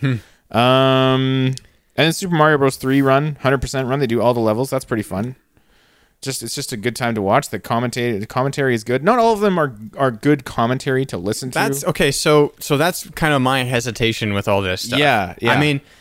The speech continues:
Speaker 1: I, I always, that's the thing. And this is something that actually, um, I,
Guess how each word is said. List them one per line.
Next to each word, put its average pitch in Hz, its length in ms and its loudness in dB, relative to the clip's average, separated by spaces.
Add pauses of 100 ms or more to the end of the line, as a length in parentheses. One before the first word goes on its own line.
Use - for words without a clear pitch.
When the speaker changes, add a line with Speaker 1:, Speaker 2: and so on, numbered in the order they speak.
(400)
Speaker 1:
I, 143 220 0
I 151 140 2
always, 185 360 4
that's 156 280 -2
the 160 80 -8
thing. 104 360 -4 (180)
And 139 120 2
this 233 120 0
is 262 80 -2
something 208 260 2
that 160 120 2
actually, 147 420 2
um, 113 580 0 (140)
I, 113 600 0